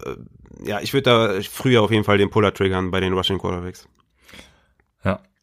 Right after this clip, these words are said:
Speaker 2: und ich würde euch vor allem empfehlen, mit Upside Scoring zu spielen, weil Upside ist toll.
Speaker 1: Ja,
Speaker 2: Dann
Speaker 1: da,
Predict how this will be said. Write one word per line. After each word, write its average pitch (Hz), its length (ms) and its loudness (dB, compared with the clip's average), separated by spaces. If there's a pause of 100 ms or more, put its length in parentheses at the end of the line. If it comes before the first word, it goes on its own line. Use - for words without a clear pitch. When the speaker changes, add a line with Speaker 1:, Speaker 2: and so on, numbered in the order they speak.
(140)
Speaker 2:
und 143 240 4
ich 110 100 -4
würde 120 160 4
euch 110 100 2
vor 101 120 2
allem 104 140 4
empfehlen, 98 380 2
mit 95 180 0
Upside 95 440 0
Scoring 92 440 2
zu - 120 -8
spielen, 98 440 2
weil 87 420 2 (320)
Upside - 360 -4
ist - 140 -8
toll. 113 220 2 (1700)
Speaker 1:
Ja, 131 140 4
Speaker 2:
Dann 151 60 0
Speaker 1:
da, 139 360 4